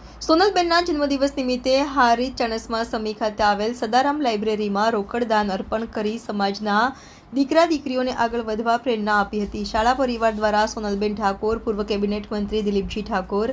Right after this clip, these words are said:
શિખરભાઈ મહેતાનું શાલ ઓઢાડી સન્માન કરી તમામનો આભાર વ્યક્ત કર્યો હતો.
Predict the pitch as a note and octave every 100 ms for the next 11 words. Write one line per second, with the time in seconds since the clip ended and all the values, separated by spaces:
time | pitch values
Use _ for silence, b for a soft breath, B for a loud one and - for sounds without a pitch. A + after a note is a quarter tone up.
0 | - B B B - C4+ C4+ E4 F4 D#4+
1 | C4+ B3 A#3+ B3 C4+ A#3+ G#3+ G#3+ G#3+ A3
2 | A3+ G#3 A#3+ C4+ A#3 A#3 A#3 A3+ A#3+ B3+
3 | B3 B3 G3+ G#3+ A3 G#3+ G3+ - G#3 G3
4 | G3+